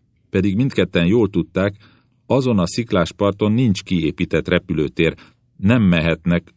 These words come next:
csak ezzel a helyben leszálló típussal.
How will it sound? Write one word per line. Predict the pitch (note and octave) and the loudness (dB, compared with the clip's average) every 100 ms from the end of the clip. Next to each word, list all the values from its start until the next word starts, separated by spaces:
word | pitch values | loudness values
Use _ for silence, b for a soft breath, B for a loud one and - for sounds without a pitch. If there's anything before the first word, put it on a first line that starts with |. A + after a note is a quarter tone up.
| _ | _
csak | - A2+ | -4 0
ezzel | A2+ G2+ G#2+ | 0 0 0
a | G#2 | 0
helyben | A#2 A2+ E2+ D#2+ | 2 2 2 0
leszálló | D#2 D#2 - C#2 D2 | -2 -4 -4 -4 -4
típussal. | - C#2+ C#2+ C#2 - B1+ - | -6 -10 -8 -10 -8 -8 -8